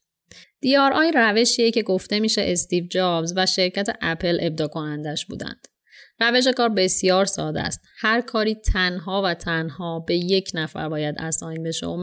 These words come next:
مسئولیت انجام اون کار هم به عهده همون فرد باید باشه. بالا رفتن حس مسئولیت پذیری تو افراد تیم چیزیه که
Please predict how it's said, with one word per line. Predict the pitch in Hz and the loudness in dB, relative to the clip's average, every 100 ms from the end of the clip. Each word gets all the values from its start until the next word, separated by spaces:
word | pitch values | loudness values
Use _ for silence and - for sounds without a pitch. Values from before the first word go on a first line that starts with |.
| - | -2
مسئولیت | 190 202 - 208 202 202 220 | 0 2 2 2 2 2 2
انجام | 220 196 185 190 | 2 0 -2 -4
اون | 196 196 | -4 -4
کار | 190 | -2
هم | 196 185 | 0 0
به | 170 | -2
عهده | 160 156 180 | -2 -2 -2
همون | 175 - 185 180 165 | -2 -4 -2 -2 -4
فرد | 156 156 147 147 | -6 -6 -6 -6
باید | 151 - - | -6 -6 -8
باشه. | - - 202 - - _ _ _ _ _ _ | -6 -6 -6 -16 -20 _ _ _ _ _ _
بالا | 226 247 262 | 2 4 6
رفتن | 262 262 285 311 | 6 4 2 2
حس | 311 302 339 302 | 2 0 0 2
مسئولیت | 196 196 - 190 180 175 180 | 2 2 0 0 2 0 0
پذیری | 175 175 180 | -2 0 0
تو | 208 185 | -2 -2
افراد | 170 - 180 196 | -4 -2 -2 0
تیم | 196 - 175 165 | -2 -6 -6 -6
چیزیه | 180 220 240 | -4 0 0
که | 240 | 0